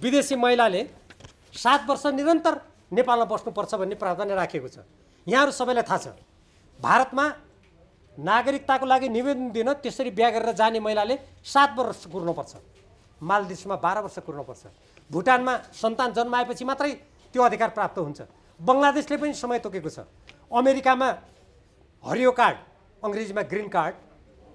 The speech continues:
लिएको कति वर्षपछि निवेदन दिनु पाइन्छ, त्यो पनि त्यहाँको राज्यले, राज्यको इच्छामा निर्भर हुन्छ। नागरिकता लिने बेलामा उसले शपथ ग्रहण लिनुपर्छ,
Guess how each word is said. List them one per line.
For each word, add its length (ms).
लिएको 320
कति 340
वर्षपछि 760
निवेदन 360
दिनु 180
पाइन्छ, 280
त्यो 100
पनि 160
त्यहाँको 220
राज्यले, 460
राज्यको 540
इच्छामा 320
निर्भर 260
हुन्छ। 200
नागरिकता 440
लिने 200
बेलामा 320
उसले 240
शपथ 340
ग्रहण 240
लिनुपर्छ, 360